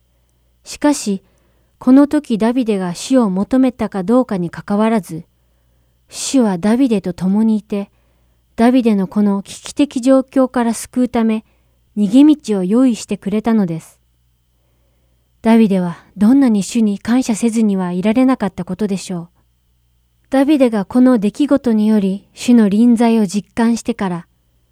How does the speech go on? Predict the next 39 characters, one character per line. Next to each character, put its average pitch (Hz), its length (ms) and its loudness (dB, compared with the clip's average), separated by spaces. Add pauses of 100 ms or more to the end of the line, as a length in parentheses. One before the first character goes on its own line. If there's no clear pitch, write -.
(300)
ダ 226 120 0
ビ 214 120 0
デ 196 100 -2
は 175 240 -6 (560)
主 262 300 2
を 208 80 2
賛 269 260 0
美 240 140 0
す - 120 -6
る 208 120 -2
こ 214 120 -4
と 214 140 -2
を 196 60 0
始 180 200 -4
め 196 120 0
ま 202 120 -2
し - 100 -12
た。 170 220 -12 (1500)
詩 - 220 -2
編 254 340 0 (140)
三 269 380 4
十 208 200 0
四 233 320 0
編 185 280 -2
は、 175 180 -8 (600)
ダ 240 120 2
ビ 226 160 -2
デ 202 100 -4
が 180 260 -10 (260)
ア 233 80 -2
キ - 120 -12
シ - 220 0
オ 277 140 6
の 214 160 2
前 214 320 0
で 180 120 -6
狂 277 280 0
気 - 180 -2
を 196 100 0